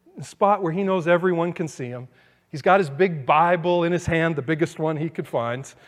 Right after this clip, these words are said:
Yeah, he sits down in the pew there, and he bows his head, and he knows that's what he's supposed to do, right? Look down and close his eyes, and he knows the longer he does that, the better it looks.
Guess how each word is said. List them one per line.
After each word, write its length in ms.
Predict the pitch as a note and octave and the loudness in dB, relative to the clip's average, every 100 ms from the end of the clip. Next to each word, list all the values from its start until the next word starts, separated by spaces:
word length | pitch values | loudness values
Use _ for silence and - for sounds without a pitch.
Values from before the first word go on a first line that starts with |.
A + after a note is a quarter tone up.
| - - _ _ _ _ _ _ _ | -20 -20 _ _ _ _ _ _ _
Yeah, 360 | C#3 D3+ D#3+ D#3+ | -2 0 0 -2
he 100 | D#3 | -6
sits 320 | - B3 - | -6 -8 -4
down 320 | G3 G3 G3 | 0 2 0
in 140 | F#3+ F#3+ | -2 -6
the 40 | |
pew 460 | - D#3+ C#3+ D3 C#3+ | -8 -8 -8 -8 -6
there, 380 | C#3+ C#3 C#3 - _ _ _ _ _ _ - | -6 -6 -8 -14 _ _ _ _ _ _ -16
and 120 | C#3 | -10
he 120 | D#3 | -4
bows 420 | B2+ D#3 F#3+ G3 | 2 4 4 2
his 160 | G3 - | -4 -10
head, 420 | A#2+ A#2+ C3+ D3+ - _ _ _ - | -10 -10 -10 -14 -20 _ _ _ -12
and 120 | D3 | -6
he 80 | E3 | -2
knows 260 | A3 A3+ | 0 2
that's 240 | G#3+ G3 - | 0 -2 -4
what 100 | F#3 | -6
he's 120 | F3+ | -6
supposed 400 | - F3+ E3+ - | -6 -4 -4 -8
to 80 | D3 | -6
do, 180 | D#3 C3+ | -4 -2
right? 260 | C#3 D#3+ | 0 0
Look 280 | F3 F3 F3 | 0 -2 0
down 340 | E3 D#3 E3 | 2 4 2
and 140 | C#3 B2 - _ _ | -2 -8 -16 _ _
close 380 | - E3+ E3+ D3+ | -4 0 0 0
his 140 | D3 | 0
eyes, 440 | D3 D3 D#3 D3+ D3 | 4 4 4 2 -4
and 80 | |
he 60 | D3+ | -6
knows 340 | F#3 C#4+ B3 | 0 0 -2
the 120 | - F#3 | -2 0
longer 440 | F3+ G#3 G#3 F3+ | 4 4 2 -2
he 80 | F3+ | 2
does 320 | F3 D#3+ C#3+ | 2 2 0
that, 400 | C3+ B2 - - - - _ | -4 -4 -6 -12 -20 -20 _
the 80 | C#3 | -8
better 340 | C#3+ D#3+ D3+ C#3 | 2 2 4 0
it 120 | D#3+ | -2
looks. 540 | A#2+ A2+ - - - | -8 -8 -16 -20 -20